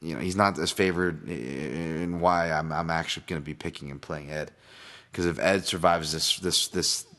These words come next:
that first round, I think it's an ugly fight, but that's an ug-, that, that's, that's, that's how Ed makes his money. Um, and that's where this kid gets into trouble. Uh, so I'm actually gonna go with Ed Herman, who's had a, had a full camp,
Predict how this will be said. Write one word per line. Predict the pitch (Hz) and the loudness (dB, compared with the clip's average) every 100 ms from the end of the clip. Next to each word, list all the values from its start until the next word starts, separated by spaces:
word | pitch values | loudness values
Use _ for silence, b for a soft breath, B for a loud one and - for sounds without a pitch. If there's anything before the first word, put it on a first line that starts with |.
| - | -16
that | 101 98 85 | -2 0 2
first | - 92 - | 4 2 4
round, | 87 85 80 | 2 4 2
I | |
think | 78 87 80 - - _ _ - | 0 0 -2 -4 -16 _ _ -6
it's | 101 | -2
an | 85 | 2
ugly | 98 98 | 2 2
fight, | 107 117 117 120 - | 4 6 6 2 -6
but | 69 - _ _ | -8 -8 _ _
that's | 90 87 | 0 0
an | 82 | 2
ug-, | 87 | 0
that, | - 85 - | 0 -6 -4
that's, | 87 | -2
that's, | 98 87 | 2 2
that's | 87 87 | 2 0
how | 87 | 2
Ed | 71 78 | 0 0
makes | 80 78 | -2 -2
his | 78 | -4
money. | 78 76 71 - b b b b b b - | -4 -4 -6 -12 b b b b b b -8
Um, | 82 | -4
and | 80 | 0
that's | 87 82 | 0 2
where | 85 | 0
this | 80 | 0
kid | - 78 69 | 0 -4 -6
gets | 69 | -8
into | - - | -8 -8
trouble. | - 73 64 - _ _ _ _ _ _ _ _ _ - - | -6 -6 -6 -14 _ _ _ _ _ _ _ _ _ -6 0
Uh, | 82 80 80 78 - B B B B | 4 4 4 0 -4 B B B B
so | - 95 | 0 4
I'm | 110 | 6
actually | 110 - 98 | 6 4 2
gonna | 95 | 2
go | 87 92 | 4 4
with | 90 | 4
Ed | 90 | 2
Herman, | 85 90 92 85 | 2 2 2 2
who's | 82 85 | -2 -4
had | 85 82 | -2 0
a, | 76 | 0
had | 78 76 | -2 -4
a | |
full | 73 90 | -2 -2
camp, | 82 85 80 78 | -2 -2 -2 -4